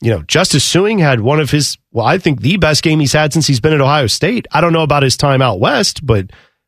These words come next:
that's the best game I've seen him play. So let's hope that, that continues tonight. Big atmosphere, big place to play. Everyone wants to, you know, go beat Duke at Duke. Buckeyes get a chance to do it.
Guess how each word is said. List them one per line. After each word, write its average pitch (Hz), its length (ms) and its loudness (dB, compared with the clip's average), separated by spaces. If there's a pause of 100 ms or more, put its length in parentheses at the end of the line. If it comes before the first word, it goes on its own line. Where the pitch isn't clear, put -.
(140)
that's 160 180 0
the 143 60 0
best 160 200 2
game 147 160 2
I've 151 180 0
seen 147 180 0
him 110 80 2
play. 117 280 0 (440)
So 90 480 -4 (440)
let's 220 200 0
hope 220 160 0
that, 143 100 -10
that 196 220 0
continues 202 420 0
tonight. 175 460 0 (160)
Big 196 160 0
atmosphere, 202 720 0 (240)
big 175 180 0
place 196 260 0
to 175 100 -4
play. 208 420 0 (240)
Everyone 190 380 0
wants 196 200 -2
to, 180 120 0
you 160 260 -4
know, 156 80 2
go 120 200 0
beat 160 360 -2
Duke 175 240 2
at 151 300 -2
Duke. 196 300 -2 (500)
Buckeyes 170 340 0
get 180 120 0
a 185 40 -6
chance 180 280 0
to 156 60 -6
do 202 180 0
it. - 120 -8